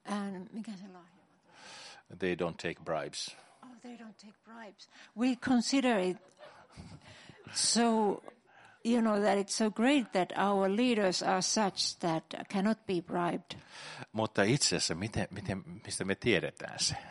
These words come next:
Speaker 1: But how do we know it?
Speaker 2: Ähm, Herran täytyy antaa meille viisautta, jotta me äänestetään ihmisiä, jotka eivät sitten ole lahjottavissa.
Speaker 1: So God has to give us wisdom that we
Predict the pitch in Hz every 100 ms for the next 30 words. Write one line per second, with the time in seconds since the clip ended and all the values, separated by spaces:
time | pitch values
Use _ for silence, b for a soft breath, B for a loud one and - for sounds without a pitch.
0 | - 190 - 208 185 196 196 226 196 196
1 | 202 202 - _ B 139 135 113 - 82
2 | 78 76 78 - _ - - - 113 135
3 | 143 107 98 98 101 95 92 - 95 101
4 | 98 90 117 135 107 82 71 - 76 -
5 | 80 78 90 85 80 - 78 - 71 73
6 | - 92 82 76 - 67 65 65 - -
7 | - - B B B B B _ 101 98
8 | 87 78 82 - 82 78 78 85 87 85
9 | 73 - - 69 67 - - B B B
10 | - - 202 185 196 - 196 233 247 220
11 | 214 - 196 208 190 190 - 240 269 -
12 | 202 165 160 170 185 175 185